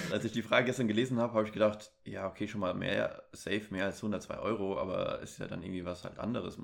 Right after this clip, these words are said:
Rechne ich das jetzt aus und habe die anderen Antworten gesehen, habe gedacht, ja, okay, random. Naja, gut, perfekt. Eins von eins. Frage zwei.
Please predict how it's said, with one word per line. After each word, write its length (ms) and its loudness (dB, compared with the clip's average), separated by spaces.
Rechne 220 -10
ich 60 -14
das 120 -16
jetzt 160 -18
aus 160 -8
und 60 -8
habe 100 -6
die 80 -6
anderen 200 -4
Antworten 340 -8
gesehen, 260 -8
habe 120 -8
gedacht, 280 -14
ja, 140 -10
okay, 200 -14
random. 360 -10
Naja, 240 6
gut, 200 6
perfekt. 480 0
Eins 160 -2
von 80 0
eins. 460 -2
Frage 260 0
zwei. 480 2